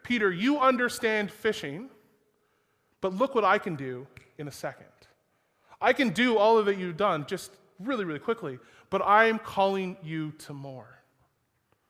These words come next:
The reason I love this second theory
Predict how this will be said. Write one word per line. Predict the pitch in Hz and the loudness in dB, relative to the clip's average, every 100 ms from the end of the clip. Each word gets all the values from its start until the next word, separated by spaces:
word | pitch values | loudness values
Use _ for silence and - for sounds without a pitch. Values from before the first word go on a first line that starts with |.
| _ _ _ _ _ _ _ _ _ _ _ _ _ _ _ _ _ _ _ | _ _ _ _ _ _ _ _ _ _ _ _ _ _ _ _ _ _ _
The | 185 | 0
reason | 226 226 | 2 4
I | |
love | 214 214 220 190 | 6 6 6 4
this | 202 - - | -2 -2 -10
second | - 214 214 196 170 | 4 4 4 -2 -4
theory | - 226 190 147 202 | -2 2 4 2 -4